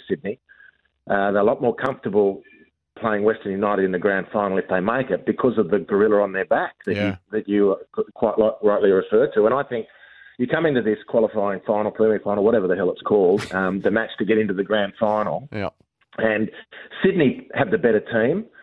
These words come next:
Speaker 1: football team. Sydney, as was evidenced last week against Western United, will probably dominate the game and play, play the more dominant football. Like the, the, the, the, their roster is a more polished roster. Um, but when they get to it,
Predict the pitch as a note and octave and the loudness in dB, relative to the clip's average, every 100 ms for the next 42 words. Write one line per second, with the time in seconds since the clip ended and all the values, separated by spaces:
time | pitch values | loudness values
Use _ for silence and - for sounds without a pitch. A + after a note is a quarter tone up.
0 | - - C#3+ C#3+ A#2 G#2 A#2 A2 D3 F3+ | -20 -2 -2 2 2 2 0 -2 -2 -8
1 | - - - - - - E3 C#3 A#2 A2 | -20 -20 -20 -20 -10 -2 2 2 2 2
2 | A2+ G2 G#2+ B2+ B2 G#2 F#2+ A2 A#2 C#3+ | 0 0 0 2 2 0 0 0 0 0
3 | G#2 E2+ F2+ G2+ A2 G2+ G#2 F#2 G2 G#2+ | -2 -2 -4 -4 0 -2 -2 -2 0 0
4 | G2+ F2 G#2 C3 C3+ B2 F2 G#2+ G#2 F#2 | 0 2 0 2 2 2 0 0 0 -2
5 | F#2 F2+ D#2+ F#2 A#2 F#2 - G#2 G#2 G2 | -2 -4 -2 0 -2 -6 -10 -4 0 0
6 | F#2 - _ _ - A2 G#2 G2 G#2 G2+ | -2 -6 _ _ -4 0 0 0 -2 -2
7 | A2 G#2 G2 F2+ E2 _ _ - B2 - | -2 -2 -2 -4 -6 _ _ -2 -2 2
8 | G#2+ G#2+ F#2+ F#2 F#2+ F#2 G2 F#2+ G2 F#2+ | 4 4 0 -2 -4 0 0 0 0 0
9 | F#2+ D#2+ F#2 F#2 - F#2 A#2 B2 G2 F2+ | 0 2 4 2 0 0 0 0 -2 -2
10 | - - - - A2+ G#2 G#2+ G#2 - - | -6 -20 -20 -6 -2 0 2 2 0 0
11 | G#2+ A2+ - F2+ A2 - D#3+ G3+ _ _ | 2 0 -2 -2 -2 -2 -6 -6 _ _
12 | - _ _ _ - G#2+ G#2 G2+ G2 - | -20 _ _ _ -4 -2 -2 -4 -8 -14
13 | _ _ _ A#2+ A#2+ C3+ C3+ B2+ D3+ - | _ _ _ 0 2 2 0 0 -2 0
14 | B2 C3 - | 0 0 -2